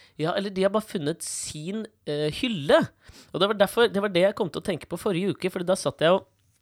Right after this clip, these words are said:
parallelt med dette her, så, så, eh, har jeg, eh, så leste jeg en sak av en sånn, en, eh, en forfatter som heter Michael Chabon. Han har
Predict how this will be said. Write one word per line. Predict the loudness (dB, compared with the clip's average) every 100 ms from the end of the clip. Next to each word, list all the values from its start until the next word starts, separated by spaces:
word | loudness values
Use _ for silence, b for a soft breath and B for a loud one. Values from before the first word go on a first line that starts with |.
| _ _ _ _ _ -20 -20 -6
parallelt | -2 2 2 0 -2
med | 0
dette | 2 4
her, | 4 4
så, | 4 4 4 B B B -14
så, | -6 0 4 6
eh, | 6 6 4 2
har | 2
jeg, | 2 -2 -4 -4
eh, | 0 0 2 0 0
så | -2
leste | 0 0 -2 -4
jeg | -4
en |
sak | -2 0 0 0
av | -2
en | 0
sånn, | 0 -2 -4
en, | -4 -4
eh, | -4 -4 -4 -4 -4 -4 -6
en | -6
forfatter | -8 -10 -8
som | -4
heter | -2
Michael | -2 -2 -4
Chabon. | -2 0 0 4 4 4
Han |
har | 0